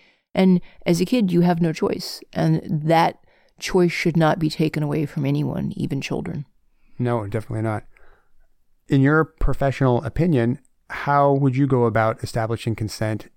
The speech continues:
Speaker 2: in a scene?
Speaker 1: Communication. What is tricky and not sexy and not fun to do is the communication. We have the fantasy that it's gonna be effortless and fluid and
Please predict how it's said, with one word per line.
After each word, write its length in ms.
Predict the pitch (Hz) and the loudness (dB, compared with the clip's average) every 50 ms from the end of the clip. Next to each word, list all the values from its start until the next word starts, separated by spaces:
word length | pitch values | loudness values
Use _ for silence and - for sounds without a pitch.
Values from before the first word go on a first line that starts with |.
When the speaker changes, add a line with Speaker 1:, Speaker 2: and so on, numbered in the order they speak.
| _ _ _ - | _ _ _ -6
Speaker 2:
in 320 | - 135 123 117 113 110 - | -2 0 0 0 0 -2 -4
a 100 | 123 107 | -6 -6
scene? 420 | 101 - - 143 127 107 98 - - _ _ _ _ _ _ _ _ _ _ _ _ _ _ - | -6 -4 -2 -2 -2 -2 -4 -8 -12 _ _ _ _ _ _ _ _ _ _ _ _ _ _ -4
Speaker 1:
Communication. 800 | - 190 202 214 208 190 - - 175 156 - - - - - - _ _ _ _ _ _ _ _ _ _ _ _ _ | 2 4 4 6 6 4 2 0 -4 -4 -4 -6 -8 -10 -14 -16 _ _ _ _ _ _ _ _ _ _ _ _ _
What 400 | - 165 175 190 185 190 190 - _ - | 0 2 4 4 4 4 2 -2 _ -6
is 300 | 180 170 165 156 - - | -4 -4 -4 -4 -8 -10
tricky 760 | - - 262 262 262 - 208 180 170 165 165 170 170 175 - _ - | -6 -4 -4 -4 -2 0 2 4 4 4 4 4 2 0 -4 _ -10
and 300 | - - 156 156 156 156 | -6 -2 0 2 4 4
not 320 | 156 165 170 170 170 - - | 4 4 4 4 2 0 -4
sexy 760 | - - 165 156 156 - - - 156 147 143 147 147 - _ - | -2 0 0 0 0 -2 -4 0 0 2 2 0 -2 -4 _ -4
and 240 | - 151 151 151 151 | -2 0 2 2 2
not 360 | 151 147 156 151 - - - | 2 2 2 0 -2 -4 -8
fun 380 | - - - - 156 151 151 143 | -12 -4 0 2 2 2 2 0
to 120 | - - 147 | -2 -6 -2
do 360 | 147 143 143 135 - - - - | 0 2 2 2 0 -2 -6 -8
is 160 | - 147 - | -8 -8 -8
the 100 | - - | -8 -10
communication. 800 | - - 156 139 131 - - - - - - - - - - - _ - | -8 -4 -4 -4 -2 -4 -6 -4 -6 -6 -6 -6 -8 -8 -10 -12 _ -6
We 120 | - 143 160 | -4 -2 -2
have 560 | 151 143 170 180 165 165 165 165 156 - - | -2 -2 0 2 2 4 4 2 0 -2 -6
the 100 | 180 156 | -4 -2
fantasy 680 | - - 160 170 180 185 170 - - - - - - - | 0 2 4 4 4 4 2 0 -4 -10 -10 -10 -8 -4
that 80 | - 131 | -2 -2
it's 220 | 139 143 - - | -2 -2 -4 -2
gonna 180 | - 160 156 156 | 0 2 2 2
be 320 | 143 151 147 143 139 151 - - - - - - _ _ _ _ _ _ - | 2 2 2 2 2 0 -4 -8 -20 -20 -20 -20 _ _ _ _ _ _ 0
effortless 800 | 190 196 185 - - 170 - - - 156 - 151 - - - - | 0 0 0 -2 -6 -6 -6 -4 -4 -4 -4 -2 -4 -6 -6 -4
and 280 | - - - - 165 180 - - - - | -6 -4 -4 -4 -4 -6 -8 -16 -16 -16
fluid 720 | - - - - 190 196 196 185 170 160 151 151 143 - | -14 -8 -2 2 4 4 4 4 4 4 2 2 2 0
and 240 | - 170 - 165 | 0 0 -2 -4